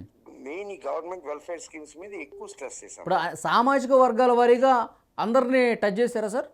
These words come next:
Speaker 2: అందరి నుంచి తీసుకున్నారా?
Speaker 1: ఖచ్చితంగా. అది, అది లేకుండా ఇంక సర్వే ఏముంటుంది సార్?
Speaker 2: Hmm.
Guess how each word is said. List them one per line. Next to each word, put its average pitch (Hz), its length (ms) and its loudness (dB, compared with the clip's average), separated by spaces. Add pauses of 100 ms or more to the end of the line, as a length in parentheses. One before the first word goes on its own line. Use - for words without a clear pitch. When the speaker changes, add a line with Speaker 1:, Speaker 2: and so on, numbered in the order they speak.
(240)
Speaker 2:
అందరి 190 200 -4
నుంచి 202 180 -6
తీసుకున్నారా? 180 440 -6
Speaker 1:
ఖచ్చితంగా. - 240 -6
అది, 135 160 -8
అది 139 180 -6
లేకుండా 165 360 -6
ఇంక 160 100 -14
సర్వే 139 360 -10
ఏముంటుంది 147 380 -16
సార్? 143 440 -12
Speaker 2:
Hmm. 151 360 -4